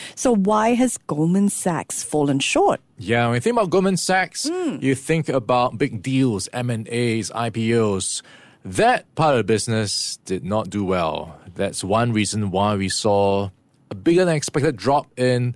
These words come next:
Speaker 2: second quarter profit. The other part of the equation is another part which did not do well, which is the consumer side of things. And that's where it's been trying to scale back and retreat to some extent. So it's been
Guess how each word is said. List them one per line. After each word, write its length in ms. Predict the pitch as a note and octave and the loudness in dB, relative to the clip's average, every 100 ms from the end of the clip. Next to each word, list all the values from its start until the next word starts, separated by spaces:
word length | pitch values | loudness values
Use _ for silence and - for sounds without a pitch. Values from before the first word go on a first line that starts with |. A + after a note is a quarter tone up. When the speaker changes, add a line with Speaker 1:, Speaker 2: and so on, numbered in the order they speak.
| - | -6
Speaker 2:
second 300 | - C3+ C3 | -2 -2 0
quarter 200 | B2+ B2+ | 2 2
profit. 460 | B2 B2 C#3+ C#3+ _ - - _ | 0 0 2 0 _ -20 -20 _
The 180 | C#3+ D#3+ | -4 -2
other 200 | F3+ B3 | 0 0
part 140 | - G3 | 2 2
of 60 | |
the 80 | B2+ | 2
equation 420 | G2 A2 F#2 F#2+ | 0 0 0 -2
is 340 | F2+ F2+ - - | -2 -4 -4 -6
another 260 | - E3+ A3+ | -2 0 0
part 280 | A3+ C#3 - | 2 0 0
which 160 | B2 | -2
did 100 | A2 | -2
not 160 | A#2 E3+ | 0 0
do 140 | G#2+ | 0
well, 200 | F2+ E2+ | 0 0
which 200 | E2+ B2 | 0 0
is 140 | C3+ A2 | 0 -2
the 340 | C3 B2+ B2+ | 0 2 0
consumer 480 | B2 B2+ - B3 G3+ | 0 -2 0 0 2
side 240 | - G#2 | 2 0
of 100 | E2+ | 0
things. 400 | - E2+ D2 - - | -4 -6 -6 -12 -6
And 180 | G2+ G#2 | -2 0
that's 240 | D3 F#3 | 0 0
where 160 | A#2+ B2+ | 0 0
it's 120 | B2 | 0
been 100 | A2+ | -2
trying 360 | G2 A2 A2 A2+ | -2 -2 0 -2
to 380 | A2 G2+ G2 G2 - | -2 0 0 -2 -6
scale 360 | - - A#2 | -4 0 2
back 300 | G2+ F#2 - | 2 0 -2
and 460 | F#2 F#2 F#2 F#2 F2+ _ _ - | -6 -4 -2 -4 -10 _ _ -12
retreat 400 | G#2 G2+ - C3+ | -6 -4 0 0
to 80 | - | 0
some 120 | G#2 | -2
extent. 340 | E2 - D#2+ - - - - | -2 -4 -6 -6 -18 -20 -6
So 300 | - C3 - | 2 2 2
it's 220 | - C#3+ - | 0 0 2
been 420 | C#3 C3 B2+ | 2 2 0